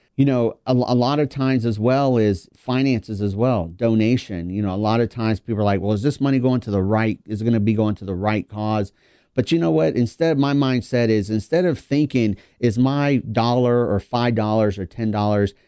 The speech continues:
gonna go to the right cause?" How about I go out there and I participate,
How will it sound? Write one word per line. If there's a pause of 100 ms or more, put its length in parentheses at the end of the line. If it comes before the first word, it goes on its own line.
(140)
gonna
go
to
the
right
cause?"
How
about
I
go
out
there
and
I
participate,